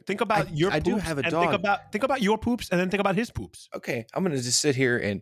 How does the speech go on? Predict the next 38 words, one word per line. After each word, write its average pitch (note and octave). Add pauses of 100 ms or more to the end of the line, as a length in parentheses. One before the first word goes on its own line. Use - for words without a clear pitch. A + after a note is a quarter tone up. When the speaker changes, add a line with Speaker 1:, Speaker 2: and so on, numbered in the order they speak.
(120)
Speaker 2:
and F#2+
openly D3
admit A#2
that G2
I G#2
haven't A2
examined G#2+
enough G#2+
turds F#2+ (420)
to A#2
be A#2+
able A#2+
to G#2+
Speaker 1:
<laughs> -
Speaker 2:
identify G2+ (320)
one B2+ (200)
between. -
I, A2+ (140)
I'll A#2
be B2
able B2
to B2+
tell C#3+
you, B2+ (580)
I'll, A2
if, G#2+
if G2+
there's G#2+
a G2
deer B2+
or A#2
a A#2
rabbit, A2 (680)
I -
could, - (400)
or A2+
a G#2+
mouse, A2